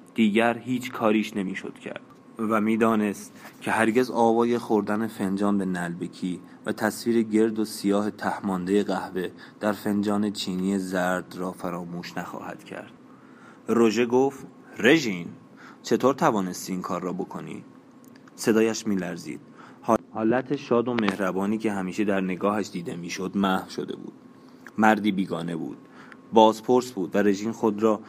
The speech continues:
در جهان تنها حس می‌کرد. سرخ شد و از اینکه سرخ شده بود، از خودش بدش آمد.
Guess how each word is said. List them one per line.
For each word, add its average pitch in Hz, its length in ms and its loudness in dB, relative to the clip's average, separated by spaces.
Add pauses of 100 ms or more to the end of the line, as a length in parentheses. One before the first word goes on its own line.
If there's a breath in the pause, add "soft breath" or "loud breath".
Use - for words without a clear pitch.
(180 loud breath)
در 104 120 4
جهان 101 340 2
تنها 98 320 -2
حس - 320 -8
می‌کرد. - 420 -10
سرخ 123 420 4
شد - 300 -8
و 101 40 2
از 101 220 2
اینکه 113 260 -2
سرخ 110 380 4
شده 95 240 -2
بود، 98 260 0
از 85 160 -8
خودش 95 360 -2
بدش 82 360 -4
آمد. - 300 -12